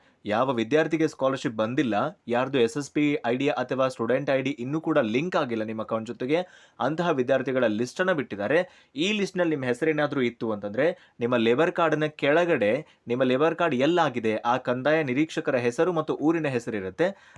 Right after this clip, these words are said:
ಆ ಕಂದಾಯ ನಿರೀಕ್ಷಕರ ಹೆಸರು ಅಥವಾ ಊರಿನ ಹೆಸರಿಗೆ ಕೆಳಗಡೆ ಇದೆ ನೋಡಿ, ಏನು ಅಂತಂದ್ರೆ, ಕಾರ್ಮಿಕ ನಿರೀಕ್ಷಕರು, ಹಿರಿಯ ಕಾರ್ಮಿಕ ನಿರೀಕ್ಷಕರು, ಕಾರ್ಮಿಕ ಅಧಿಕಾರಿಗಳ ಕಚೇರಿಗೆ ಭೇಟಿ ಕೊಟ್ಟು ಇಮಿಡಿಯೇಟ್ಲಿ ನೀವೇನ್ ಮಾಡ್ಬೇಕು ಅಂತಂದ್ರೆ,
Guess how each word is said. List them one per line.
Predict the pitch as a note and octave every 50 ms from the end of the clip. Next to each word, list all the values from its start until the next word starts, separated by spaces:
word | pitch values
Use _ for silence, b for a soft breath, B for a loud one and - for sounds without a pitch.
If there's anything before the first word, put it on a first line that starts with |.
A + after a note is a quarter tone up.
| - -
ಆ | A#2+ B2
ಕಂದಾಯ | - - B2 C3+ C#3+ D#3+ F3 F3
ನಿರೀಕ್ಷಕರ | D#3 C#3 C#3 D#3 D#3+ - - D#3+ - D3 C3+
ಹೆಸರು | A2+ A#2 A#2+ A#2+ - D#3+ F3
ಅಥವಾ | E3+ - C3 C3 C#3 C3
ಊರಿನ | A#2+ A#2+ C3+ D3 D3 C3+
ಹೆಸರಿಗೆ | B2 B2 A#2+ - B2+ A2+ G#2 G2+ G2
ಕೆಳಗಡೆ | - D#3+ F3 F3+ E3 D3+ A#2
ಇದೆ | G#2+ G2+ G2
ನೋಡಿ, | F#2 F#2 F#2+ A2 A2
ಏನು | A2 G#2 G2+
ಅಂತಂದ್ರೆ, | G#2 G#2+ D#3 D#3+ D#3 A#2+ G#2+ - - - - - _
ಕಾರ್ಮಿಕ | - D3+ D3+ E3 F3 F3 E3+ F#3+
ನಿರೀಕ್ಷಕರು, | E3 D3+ D#3 D3+ - - D#3+ - E3+ F3 D#3+
ಹಿರಿಯ | C#3 C3+ C3+ D3 D3+
ಕಾರ್ಮಿಕ | C#3+ D3 C#3 C3 C3+ C#3 C3+ -
ನಿರೀಕ್ಷಕರು, | C3+ B2+ B2+ B2+ - - C3 - D3 D3 D#3
ಕಾರ್ಮಿಕ | D3+ C#3+ B2+ B2+ C3+ C#3+ C3+ - D3
ಅಧಿಕಾರಿಗಳ | - - A#2+ C3 B2+ - C#3 C3 B2+ C3 C3 B2+ B2
ಕಚೇರಿಗೆ | B2 - C3+ B2 - - F#3+ G3 F#3+ E3+ D#3+
ಭೇಟಿ | C3+ A#2+ B2+ B2 C3 B2+
ಕೊಟ್ಟು | - D#3+ E3 D#3+ - A#2 - B B B B B B B
ಇಮಿಡಿಯೇಟ್ಲಿ | C#3 E3 G3+ A#3 A#3+ A3+ G#3 G3+ G3 F3+
ನೀವೇನ್ | D#3 D3+ C#3 C#3 C#3 C3+
ಮಾಡ್ಬೇಕು | C3 B2 B2 B2 A#2+ - B2+ A#2+
ಅಂತಂದ್ರೆ, | A#2 D3 D3+ E3 D3+ B2+ B2 - - -